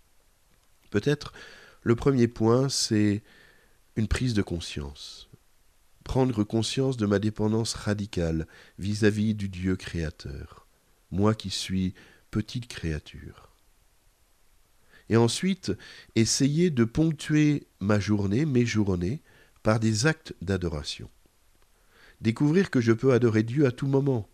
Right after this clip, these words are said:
en tout temps et en tout lieu, même si pour moi, c'est vrai, la présence réelle du Christ dans l'Eucharistie me porte, car elle est incomparable et à privilégier, bien sûr. Mais je peux adorer à plusieurs instants différents de ma journée,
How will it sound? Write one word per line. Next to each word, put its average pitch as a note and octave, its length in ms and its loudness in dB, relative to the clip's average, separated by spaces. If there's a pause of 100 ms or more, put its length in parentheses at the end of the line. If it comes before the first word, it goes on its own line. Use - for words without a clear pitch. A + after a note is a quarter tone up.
en G2 140 -2
tout C#3 180 -4
temps C3+ 300 -2 (320)
et G#2 80 2
en G#2 100 4
tout E3 180 -4
lieu, C3 360 0 (520)
même B2+ 200 6
si - 200 -2
pour F#2 220 -2
moi, B2+ 260 0
c'est F2+ 160 -4
vrai, F2+ 340 -2 (640)
la G2 120 2
présence G#2 420 0
réelle G2+ 340 2
du F#2+ 100 -2
Christ C3 320 -4
dans F2+ 100 0
l'Eucharistie F2 920 -6 (180)
me F2+ 120 -2
porte, - 540 -2 (360)
car F2+ 180 0
elle F#2 100 2
est F#2+ 140 0
incomparable F#2 720 -2
et D#2 140 -2
à D#2 80 -6
privilégier, F2 640 -8
bien C#2+ 160 -10
sûr. - 420 -16 (800)
Mais G2+ 60 2
je A#2 120 2
peux C#3 200 4
adorer A#2+ 520 4 (380)
à G#2+ 100 0
plusieurs A2+ 600 0
instants F#2+ 540 -4 (200)
différents G2 560 -4
de F2 40 -4
ma E2 140 -4
journée, D#2 460 -10